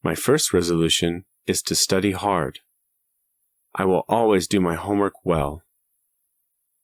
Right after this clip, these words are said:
The second resolution is to do exercises every morning. I like sport, and I think it is a simple resolution for me.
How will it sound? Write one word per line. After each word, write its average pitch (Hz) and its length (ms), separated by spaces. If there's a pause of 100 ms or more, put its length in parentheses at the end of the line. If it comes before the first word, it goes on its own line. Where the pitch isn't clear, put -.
(340)
The - 80
second - 440
resolution 85 760 (340)
is 110 220
to 101 120
do 92 320
exercises 87 840 (100)
every 104 320
morning. 110 460 (1600)
I 135 80
like 151 240
sport, - 480 (520)
and 117 120
I 117 80
think 131 400
it 120 160
is 110 160
a 104 60
simple 117 460
resolution 95 560
for 82 140
me. 80 300